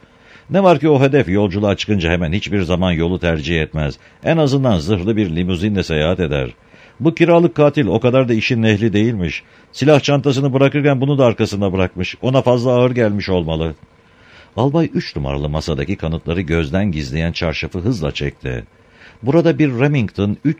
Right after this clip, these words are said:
çift O altı ile birlikte dev bir dürbünle bir kutu mermi vardı. Amerika'nın silah satan dükkanlarında av tüfeği olarak satılan silahın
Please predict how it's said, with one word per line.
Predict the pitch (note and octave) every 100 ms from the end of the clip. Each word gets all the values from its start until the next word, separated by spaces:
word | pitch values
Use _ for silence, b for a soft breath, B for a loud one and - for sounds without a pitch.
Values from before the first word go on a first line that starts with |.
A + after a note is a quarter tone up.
| -
çift | - A#2 - -
O | A2+ A2 -
altı | G2+ F#2 A#2+
ile | E2+ D2
birlikte | D2+ C#2+ D#2 F#2 D#2+
dev | B2 B2+
bir | A#2+ A2 E2
dürbünle | G#2+ F2 A2 G2+ G2
bir | B2+
kutu | - F#2 G2
mermi | D2 C#2 D2
vardı. | B1 B1+ A#1+ B1+ A1 B B B B B -
Amerika'nın | B2 E3 E3 C#3
silah | A2+ - A2 A2
satan | E2+ D#2+ D#2+ C#2
dükkanlarında | D#2 D#2+ C#2+ C#2 D2 G2
av | A#2 B2+
tüfeği | - F2+ F2+
olarak | C#2+ D2+ D#2
satılan | D#2+ D#2+ E2+
silahın | E2+ D2+ C2 C#2 G#2